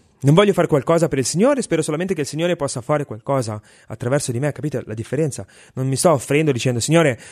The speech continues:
oh, ti darò la mia vita per fare qualcosa per te." <laughs> Dimenticatelo. Non sono una macchina a propulsione propria, sono solamente uno strumento. E qualcun altro deve prendermi in mano e qualcun altro, e quel qualcuno è Dio.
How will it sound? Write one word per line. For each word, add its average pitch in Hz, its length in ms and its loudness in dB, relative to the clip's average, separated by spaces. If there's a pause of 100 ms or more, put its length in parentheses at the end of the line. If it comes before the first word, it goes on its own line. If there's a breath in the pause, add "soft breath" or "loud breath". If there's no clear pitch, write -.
(120 loud breath)
oh, 151 140 2
ti 127 100 -6
darò 143 200 2
la 143 60 0
mia 127 120 0
vita 190 220 4
per 139 120 -2
fare 139 160 -2
qualcosa 156 380 0
per 120 140 -2
te." 160 100 2
<laughs> 127 340 -2
Dimenticatelo. 135 800 -4 (460 soft breath)
Non 135 100 0
sono 202 140 4
una 139 160 2
macchina 131 720 0
a 113 60 0
propulsione 123 760 0
propria, 147 420 0
sono 131 280 -2
solamente 160 320 -4
uno 160 80 0
strumento. 240 460 -4 (460 soft breath)
E 131 100 -10
qualcun 131 220 0
altro 160 200 2
deve 120 160 0
prendermi 165 400 2
in 135 60 0
mano 175 360 2
e 143 40 2
qualcun 131 240 -2
altro, 147 300 0 (280 loud breath)
e 131 60 -8
quel 135 120 2
qualcuno 131 300 0
è 123 60 2
Dio. 170 420 0